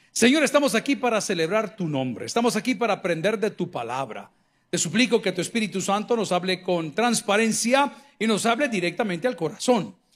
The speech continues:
Clamamos por los privados de libertad. Clamamos por los huérfanos y por las viudas. Clamamos por los que huyen de la justicia y por aquellos que aún no te reconocen como Señor y Salvador personal.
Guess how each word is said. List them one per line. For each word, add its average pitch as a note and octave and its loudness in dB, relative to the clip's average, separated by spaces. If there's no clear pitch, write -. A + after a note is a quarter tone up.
Clamamos B3+ 4
por G3+ 0
los F3 0
privados E3+ 2
de D#3 2
libertad. E3 0
Clamamos G3+ 4
por G#3+ 0
los G3+ 4
huérfanos F#3+ 4
y F#3 -2
por E3+ -4
las C#3+ 0
viudas. E3+ -2
Clamamos G3+ 2
por G3 -2
los F#3 -2
que - -2
huyen F3 2
de D#3 2
la C#3+ 0
justicia D#3 -4
y E3+ -4
por E3 2
aquellos F#3+ 0
que - 2
aún F#3+ 2
no F#3 -2
te F#3+ -2
reconocen G#3+ 2
como F#3+ 0
Señor F3 -2
y F3 -2
Salvador D#3 -2
personal. G#3+ 0